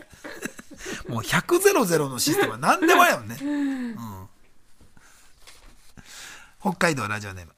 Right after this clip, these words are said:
泡とヤギ。<clears throat> あなたとコンビニファミリーマートのリズムで言っ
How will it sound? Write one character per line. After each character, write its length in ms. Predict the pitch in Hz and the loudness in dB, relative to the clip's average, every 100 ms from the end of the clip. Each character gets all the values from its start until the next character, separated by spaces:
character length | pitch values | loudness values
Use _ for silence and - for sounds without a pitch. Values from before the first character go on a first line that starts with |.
| - - | -18 2
泡 340 | 160 190 240 | 6 8 6
と 200 | - 101 | 0 -8
ヤ 140 | 95 | -8
ギ。 140 | 87 - - - | -12 -16 -20 -10
<clears throat> 40 | 151 123 82 - - - - _ _ _ - - - - - _ _ _ _ _ _ - - - _ - - - | -6 -6 -8 -14 -20 -20 -20 _ _ _ -20 -20 -20 -20 -20 _ _ _ _ _ _ -20 -20 -20 _ -20 -6 2
あ 120 | 208 | 4
な 140 | 220 | 4
た 140 | 220 185 | 2 0
と 180 | - 185 | -2 -4
コ 200 | 202 202 | 0 0
ン 180 | 208 | 0
ビ 140 | 156 151 | 0 0
ニ 120 | 139 | 0
フ 80 | 123 | -2
ァ 80 | 113 | -2
ミ 140 | 131 | 0
リ 200 | 156 160 | 0 2
ー 40 | 175 | 6
マ 220 | 214 208 | 8 6
ー 100 | - | 4
ト 260 | 170 175 - - - - | 0 0 -6 -20 -8 0
の 300 | 233 285 - - | 2 0 -8 -2
リ 180 | 180 240 | 2 4
ズ 140 | 240 | 2
ム 140 | 165 131 | 0 -2
で 120 | 123 | -6
言 140 | |
っ 20 | 135 | -8